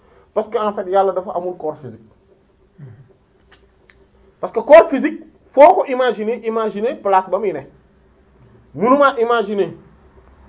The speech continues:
bouteille bi te imaginer wu ma volume bu mu mën a occuper.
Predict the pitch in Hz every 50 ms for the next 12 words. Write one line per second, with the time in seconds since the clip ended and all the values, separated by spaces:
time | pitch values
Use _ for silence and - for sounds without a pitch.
0 | - - - - - - - - 156 170 254 262 269 254 226 208 202 285 - -
1 | 233 240 240 233 247 269 277 254 233 233 240 240 233 226 220 214 196 196 247 269
2 | 269 262 220 190 214 214 214 202 196 196 208 180 175 165 139 139 131